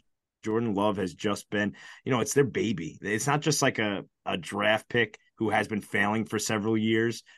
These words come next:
a high draft pick that has, you know, again, been failing for several years. It's a guy you've been developing into your system for several years. I think they definitely give him another go. And then I've been saying this since jump. I don't give a fuck.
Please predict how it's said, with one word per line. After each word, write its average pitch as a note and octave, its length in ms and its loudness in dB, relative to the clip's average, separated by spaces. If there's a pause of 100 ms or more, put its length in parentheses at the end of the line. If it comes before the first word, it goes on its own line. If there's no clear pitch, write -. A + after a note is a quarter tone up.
a F#2+ 60 0
high A2 200 4
draft A2 280 -2
pick G#2+ 140 -4
that G#2 120 -2
has, - 320 -4
you A2+ 120 0
know, E2 160 -4
again, G2 320 0
been E2+ 160 -4
failing A2+ 300 -2
for G2+ 100 -8
several G2 280 -4
years. G2+ 220 2 (240)
It's - 140 -6
a B2+ 40 2
guy B2+ 140 6
you've C3+ 160 6
been B2 140 0
developing G#2+ 540 0
into G#2 360 -4
your G2 80 -2
system F#2+ 440 -6
for G2 120 -4
several G2 320 -2
years. G2 320 -2 (260)
I G2 160 2
think A#2+ 220 -2
they A2 140 2
definitely G2+ 480 -2
give F#2 180 -2
him G#2 160 -2
another G2 320 0
go. G2+ 340 0 (180)
And G#2 140 -2
then A2 220 2
I've A#2 220 4
been B2 120 2
saying A2+ 340 2
this G#2+ 180 -2
since A2 320 -2
jump. G2+ 500 0
I G2+ 140 2
don't A2 160 2
give G#2+ 160 0
a G2+ 80 -2
fuck. G#2 420 2